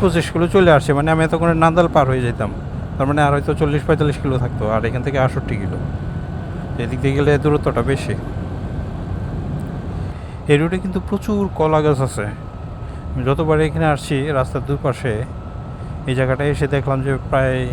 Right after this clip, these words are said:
কলা গাছের বাগান দুই পাশে। আর রাস্তাটা বরাবরই এরকম শুনশান নীরব, ট্রাক, পিকআপ, সিএনজি, অল্প কিছু অটো।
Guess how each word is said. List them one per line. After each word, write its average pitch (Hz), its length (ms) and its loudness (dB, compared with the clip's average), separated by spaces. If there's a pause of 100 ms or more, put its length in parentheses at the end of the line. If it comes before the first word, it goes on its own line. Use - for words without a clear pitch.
(920)
কলা 127 200 2
গাছের 127 260 0
বাগান 123 460 0 (260)
দুই 113 200 -4
পাশে। 101 240 -2 (840)
আর 127 120 2
রাস্তাটা 135 320 2
বরাবরই 147 500 2
এরকম 143 380 2 (840)
শুনশান 123 360 0
নীরব, 120 320 -2 (440)
ট্রাক, 117 220 2 (400)
পিকআপ, 120 300 0 (840)
সিএনজি, 120 380 0 (580)
অল্প 123 180 -2
কিছু 123 340 -4
অটো। 123 260 -2